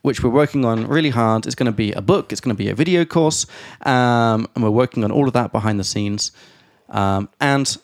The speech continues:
there's gonna be a su-, there's a summary of this course, which is in our beautiful A four leaflet, four sides of A four, with every topic of Spanish grammar condensed into a little box, just with the key rule,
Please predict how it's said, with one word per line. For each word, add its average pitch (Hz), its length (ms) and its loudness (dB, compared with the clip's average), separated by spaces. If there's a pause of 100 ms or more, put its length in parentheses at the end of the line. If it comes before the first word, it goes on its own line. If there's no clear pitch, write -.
(200)
there's - 120 -8
gonna 139 140 0
be 120 100 -2
a 107 60 0
su-, - 280 -2
there's 127 140 2
a 113 40 0
summary 117 500 0
of 98 140 -6
this 107 180 -2
course, - 480 -6 (100)
which - 200 -4
is 107 140 -4
in 107 100 -2
our 98 220 2
beautiful 107 720 -2
A 131 160 0
four 120 260 0
leaflet, - 380 -4
four 156 300 2
sides 123 360 2
of - 80 -4
A 120 140 0
four, 110 380 0 (380)
with 120 260 0
every 139 640 2 (280)
topic 143 340 -2
of 107 120 -2
Spanish 120 280 0
grammar 135 480 0 (300)
condensed 139 560 -2
into 113 240 -2
a - 20 2
little 110 200 2
box, - 500 -4 (380)
just - 240 -2
with 113 140 -2
the - 60 -6
key 160 300 -2
rule, 123 500 4